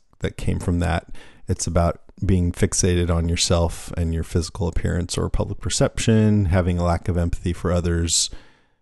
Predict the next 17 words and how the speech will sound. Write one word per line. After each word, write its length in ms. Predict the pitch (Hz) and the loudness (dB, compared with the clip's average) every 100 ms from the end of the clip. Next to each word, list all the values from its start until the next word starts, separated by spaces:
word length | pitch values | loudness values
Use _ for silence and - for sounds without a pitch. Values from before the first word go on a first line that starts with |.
| _ _ _ - | _ _ _ -4
um, 420 | 87 80 78 78 - _ _ _ _ - | 0 0 -2 -4 -8 _ _ _ _ 0
everyone 340 | 92 85 85 85 | 2 4 2 2
else 180 | 87 - | 0 0
is 60 | |
seen 240 | - 90 85 | 0 2 0
as 180 | 82 | -2
an 80 | 82 | -4
extension 480 | 80 - 85 - 87 | -4 -2 -2 0 0
of 140 | 85 87 | 0 -2
yourself, 380 | - 82 78 | 0 -2 -2
s-, 220 | - - - - - _ - | -4 -4 -6 -20 -20 _ -4
there 220 | 90 85 | 0 2
to 80 | 82 | 2
serve 540 | - 87 87 90 - _ | 0 0 -2 -6 -14 _
for 140 | - 90 | -2 2
your 320 | 90 85 85 - | 2 2 -2 0
gratification. 1000 | 92 87 - - 87 85 98 87 87 | 0 0 -2 0 0 2 0 2 0